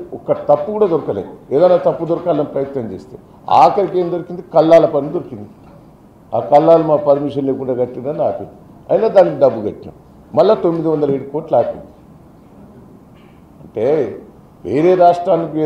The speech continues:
ఇప్పుడు కొన్ని రాష్ట్రాల లోపల ఈ నిబంధనలు పాటించకపోతే పశ్చిమ బెంగాల్, నాలుగైదు రాష్ట్రాల్లో ఎత్తేసింది కరువు పని, ఉపాధి పని. మన రాష్ట్రంలో ఎత్తేయొద్దనేదే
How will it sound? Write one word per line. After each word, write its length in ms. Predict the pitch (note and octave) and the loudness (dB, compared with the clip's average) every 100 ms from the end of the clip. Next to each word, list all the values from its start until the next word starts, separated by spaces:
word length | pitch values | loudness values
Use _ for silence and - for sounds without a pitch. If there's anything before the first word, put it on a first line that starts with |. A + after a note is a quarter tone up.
| C#3+ | -4
ఇప్పుడు 180 | D3+ D3+ | -8 -2
కొన్ని 160 | D#3+ E3 E3 | -2 2 4
రాష్ట్రాల 400 | E3+ G3 E3+ E3+ | 4 2 -2 0
లోపల 220 | D#3+ - - - - - - - - - | -4 -6 -6 -6 -6 -16 -18 -20 -20 -6
ఈ 60 | D3+ D#3+ | -2 0
నిబంధనలు 380 | E3 F3 F3 - | 0 2 0 2
పాటించకపోతే 680 | D#3+ - - D3 D#3 D#3 G#3+ - - - - - - - | 0 0 -8 -10 -8 -8 -8 -10 -20 -20 -20 -20 -20 -2
పశ్చిమ 280 | C#3+ - E3 D3 | -2 0 -4 -2
బెంగాల్, 340 | C#3 C#3+ C#3+ - - - - - A#2+ | 2 2 2 -2 -12 -20 -20 -8 -2
నాలుగైదు 300 | C#3 C#3 C3 | 2 2 4
రాష్ట్రాల్లో 400 | C#3 C#3 D#3 E3 D3+ C#3+ | 2 2 -2 -2 -4 -6
ఎత్తేసింది 440 | G3 F3+ F3 A#2+ B2+ | -2 -2 -2 -6 -4
కరువు 180 | A#2+ - | -4 -6
పని, 160 | - - - - A#2 | -14 -16 -20 -20 -6
ఉపాధి 260 | D3 A#2 - | -2 -2 -4
పని. 160 | F2 E2+ - - - - - - | -14 -16 -20 -20 -20 -20 -20 -8
మన 140 | A#2 D#3 E3+ | -2 4 4
రాష్ట్రంలో 400 | F3 G3+ F#3 E3 D#3 D3+ | 4 2 -2 -2 -2 -6
ఎత్తేయొద్దనేదే 800 | D3 E3+ E3 C3 C#3+ B2+ B2+ | -6 -4 -4 -2 -4 -4 -6